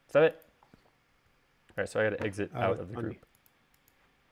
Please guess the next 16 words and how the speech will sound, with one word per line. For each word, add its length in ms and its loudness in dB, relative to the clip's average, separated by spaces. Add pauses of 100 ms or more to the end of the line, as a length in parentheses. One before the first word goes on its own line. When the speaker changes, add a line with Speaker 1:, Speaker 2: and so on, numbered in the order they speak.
(220)
Speaker 2:
It's 180 -14
called 260 -6
Wash 260 -2
Hands, 240 -8
but 120 -12
it 80 -12
looks 180 -14
like 140 -8
a 60 -8
clap 400 -10 (320)
when 120 -8
you 80 -6
actually 240 -10
go 160 -12
to 60 -14
YouTube. 360 -14